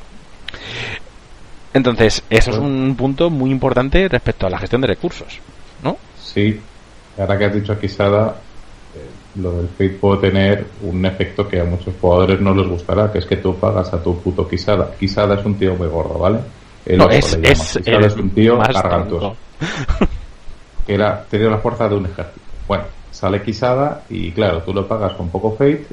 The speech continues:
Speaker 3: y a los dos turnos, mm, se lo llevan los hados y el tío se va de la mesa solo porque, sin haber hecho nada, solo por haber estado en la mesa. Y eso estoy seguro de que hay mucha peña que no le va a gustar.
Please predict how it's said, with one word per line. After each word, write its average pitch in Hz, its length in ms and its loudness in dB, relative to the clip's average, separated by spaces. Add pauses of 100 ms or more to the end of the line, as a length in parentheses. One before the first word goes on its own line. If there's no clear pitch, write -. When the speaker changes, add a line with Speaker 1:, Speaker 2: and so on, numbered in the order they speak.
Speaker 3:
y 98 160 0
a 90 100 2
los 87 200 0
dos 104 200 0
turnos, 135 480 0 (460)
mm, 92 160 0
se - 220 -2
lo 90 80 4
llevan 101 260 4
los 110 200 2
hados 131 340 0
y - 20 2
el 90 140 0
tío 110 180 0
se 104 100 -4
va 98 140 4
de 101 60 4
la 104 100 2
mesa 110 340 0
solo 113 280 -2
porque, 107 420 0
sin 90 160 -6
haber 98 220 0
hecho 139 160 -4
nada, 120 280 -2
solo 104 180 -4
por 110 120 -6
haber 104 160 -2
estado 98 240 -4
en 95 80 -2
la 90 80 0
mesa. 107 320 -4 (380)
Y 95 100 2
eso 98 220 0
estoy 107 200 -2
seguro 107 300 0
de 107 80 4
que 104 80 2
hay 98 60 2
mucha 101 320 -2
peña 110 240 -2
que 101 80 -2
no 90 120 -2
le 87 80 0
va 85 100 0
a 80 40 -2
gustar. 82 320 -8